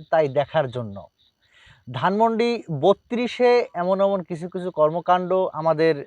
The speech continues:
ছাত্র দলের নেতাকর্মীরা এবং ছাত্র শিবিরের নেতাকর্মীরা ঘটিয়েছেন এবং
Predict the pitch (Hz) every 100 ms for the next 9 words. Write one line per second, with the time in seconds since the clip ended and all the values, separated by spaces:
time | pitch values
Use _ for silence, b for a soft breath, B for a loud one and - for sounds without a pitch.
0 | _ - - 160 - 208 185 180 175 156
1 | 151 165 180 190 190 190 165 160 156 143
2 | _ _ _ _ - 170 170 - 233 233
3 | 208 214 190 170 185 185 190 190 180 123
4 | 143 208 208 - 202 175 160 170